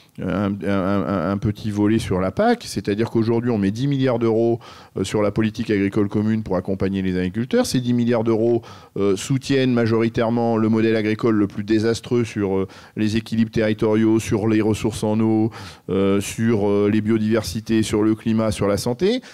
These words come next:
Et c'est pourtant ceux-là qui perçoivent les dix milliards d'euros. Et ils les perçoivent en temps et en heure. Ça me permet de faire un petit, euh, un petit clin d'œil, euh, au versement des aides pour les agriculteurs bio, ou ceux qui élèvent des races menacées, ou ceux qui entretiennent des espaces patrimoniaux, euh, remarquables, ou ceux qui hier, euh, touchaient, euh,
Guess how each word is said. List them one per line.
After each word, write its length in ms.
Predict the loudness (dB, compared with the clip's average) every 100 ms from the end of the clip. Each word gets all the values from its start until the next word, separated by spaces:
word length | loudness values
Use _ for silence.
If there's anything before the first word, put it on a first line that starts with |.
| -8
Et 60 | -6
c'est 160 | -2 -2
pourtant 360 | -2 -2 -2
ceux-là 300 | 2 2 2
qui 120 | 0
perçoivent 440 | -4 -4 0 0 2
les 80 | 0
dix 140 | 0
milliards 280 | 0 0 2
d'euros. 300 | 2 2 0 -6 -2
Et 100 | 0
ils 60 | 2
les 80 | 2
perçoivent 420 | 0 0 0 0
en 100 | 0
temps 220 | 0 2
et 80 | 2
en 140 | 2
heure. 120 | 2
Ça 120 | 2 -2
me 80 |
permet 240 | 0 0 -2
de 60 |
faire 140 | 0 0
un 100 | 0
petit, 300 | -2 0 2
euh, 220 | 4 2 -2 -18 -10 -2
un 100 | -2
petit 160 | -2
clin 240 | -2 0 2
d'œil, 320 | 2 2 4
euh, 120 | 4
au 200 | 4 2
versement 460 | 2 0 0 0 2
des 240 | 2 2
aides 160 | 0 0
pour 120 | 0
les 120 | 2
agriculteurs 520 | 0 0 -2 0 -2
bio, 320 | 2 2 2 0 -4 -12 -6
ou 80 |
ceux 160 | 0 0
qui 140 | 2
élèvent 200 | 2 2
des 120 | 2 2
races 200 | 0 0
menacées, 520 | 0 -2 0 2 2
ou 120 | 2
ceux 200 | 0 -2
qui 160 | 0 -4
entretiennent 460 | -2 -2 -2 -2
des 160 | 0 -2
espaces 300 | -2 -2 0
patrimoniaux, 760 | -2 0 0 2 4 4 4
euh, 160 | 2 0 -4 -16
remarquables, 580 | -4 0 0 0 0 2
ou 80 | 0
ceux 200 | 2 0
qui 180 | 0 -2
hier, 380 | 2 4 4 2
euh, 80 |
touchaient, 400 | 2 -2 0 2
euh, 200 | 4 2